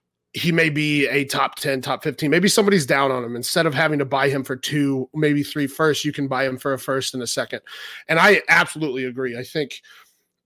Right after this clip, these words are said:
I, listen, I was down on Baker, uh, entering the season. Um, he obviously did not have a great season. Uh, however you want to look at it, he had, he had bad offensive line play. Um, obviously,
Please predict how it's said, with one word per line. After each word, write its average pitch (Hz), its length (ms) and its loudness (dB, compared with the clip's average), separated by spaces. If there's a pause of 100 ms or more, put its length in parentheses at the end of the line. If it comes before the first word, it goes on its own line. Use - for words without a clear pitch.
(120)
I, 170 100 -6 (720)
listen, 196 320 4
I 185 160 8
was 226 220 4
down 160 380 4
on 147 200 0
Baker, 127 600 -8 (260)
uh, 139 120 -2
entering 156 360 -2
the 147 80 -4
season. 131 500 -4 (200)
Um, 135 240 -2
he 143 120 -2
obviously 156 480 2
did 135 200 -2
not 135 200 0
have 139 180 0
a 135 60 0
great 131 240 -2
season. 131 480 -4 (460)
Uh, 131 260 2 (480)
however 202 400 8
you 190 200 6
want 165 260 4
to 160 100 -4
look 151 240 0
at 147 180 2
it, 143 220 -2 (120)
he 147 180 -6
had, 127 240 -2 (100)
he 127 120 -8
had 131 140 -2
bad 143 260 2
offensive 131 540 -4
line 175 380 4
play. 156 540 -2 (520)
Um, 123 460 -4 (360)
obviously, 151 680 4